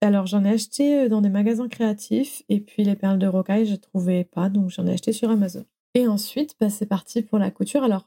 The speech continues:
ce qu'il faut savoir, c'est que les perles, je pouvais pas les broder tant que ma robe n'était pas assemblée, puisque je les brodais, euh, à cheval sur une couture.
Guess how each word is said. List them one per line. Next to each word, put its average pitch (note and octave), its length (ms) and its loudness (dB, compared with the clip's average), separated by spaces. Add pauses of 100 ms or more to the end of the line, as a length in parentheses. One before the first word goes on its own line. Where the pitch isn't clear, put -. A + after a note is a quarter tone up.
ce - 100 -6
qu'il - 80 -12
faut - 80 -18
savoir, A3+ 300 0
c'est A3+ 200 -2
que G#3 120 -4
les F#3 80 0
perles, A#3 280 -2
je - 80 -14
pouvais F#3+ 220 -2
pas G#3+ 140 0
les A3 120 2
broder G#3 400 0
tant G3 180 -4
que - 120 -20
ma F#3 140 -2
robe G3 240 0
n'était F#3+ 280 0
pas - 180 -6
assemblée, G3+ 600 0 (180)
puisque - 280 -6
je F#3 160 -4
les F3+ 80 0
brodais, F#3+ 480 0
euh, F#3 120 -2
à F3+ 40 -4
cheval F#3+ 300 -4
sur F#3 200 -8
une F3+ 140 -2
couture. G3+ 440 -4